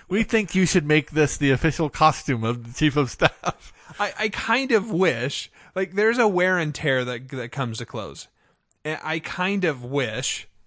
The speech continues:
Speaker 2: that the, it, we would show that more in the fleet, that the,
Speaker 1: Sure.
Speaker 2: it's getting more threadbare as time goes on. And granted, I guess it's really only been a year, maybe two, so there's not gonna be that much wear and tear.
Speaker 1: It's been more than that, hasn't it?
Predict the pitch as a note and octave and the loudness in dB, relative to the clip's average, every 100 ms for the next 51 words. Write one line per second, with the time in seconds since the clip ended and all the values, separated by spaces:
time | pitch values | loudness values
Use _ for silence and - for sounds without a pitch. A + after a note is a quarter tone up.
0 | _ _ E3 C#3+ - C#3+ C#3 - D#3+ D3 | _ _ -4 -4 -4 -10 -10 -10 -8 -6
1 | D3+ D#3+ D3+ C#3+ B2+ A#2 - D3+ C#3+ C3+ | -2 -2 0 -2 -2 -4 -2 0 0 0
2 | A#2 - B2+ A#2+ A2+ A2+ - A#2 F#2 B2 | -2 -4 -6 -6 -8 -10 -10 -10 -10 -10
3 | A#2+ - C#3+ B2 - - A#2+ E3 D3+ - | -10 -6 -6 -6 -6 -2 0 0 -4 -2
4 | D#3+ D#3 C3 C3 B2 - - B2 B2 A2+ | -2 -2 -4 -4 -6 -8 -6 -4 -4 -4
5 | A#2+ A2 G#2 G#2+ - _ _ - A#2+ A2 | -2 -2 -4 -8 -12 _ _ -6 -4 -4
6 | - B2+ A#2+ A2+ A2+ A2+ G#2+ A2+ D3+ E3+ | -6 -4 -4 -4 -6 -6 -8 -4 0 0
7 | E3 D3 - - C#3 E3 D#3 D#3+ D3+ C#3+ | 0 -2 -10 -8 -6 -4 -6 -6 -2 -2
8 | C3 B2+ B2+ A#2 G#2+ A#2+ A2+ A2 _ _ | -2 -4 -6 -6 -6 -6 -6 -10 _ _
9 | A#2+ A#2 A2+ A2+ A2+ A2+ A2+ - B2 A#2 | -8 -8 -6 -4 -2 -2 -4 -6 -10 -8
10 | A#2 A2 - A2+ A2 - D#3+ E3+ D#3 F3+ | -6 -8 -8 -8 -6 -4 -2 -4 -2 -4
11 | E3+ D#3 C#3 B2 A2 A#2+ B2+ - B2 - | -4 -6 -8 -8 -6 -4 -4 -6 -10 -8
12 | A#2 A2+ G#2+ G#2+ - A2+ F#2+ - G#3 D#3 | -8 -6 -6 -10 -10 -10 -8 -4 -2 0
13 | C3 A2+ G2+ G2+ G#2+ B2+ D#3+ G3 | 0 0 -4 -6 -6 -6 -6 -10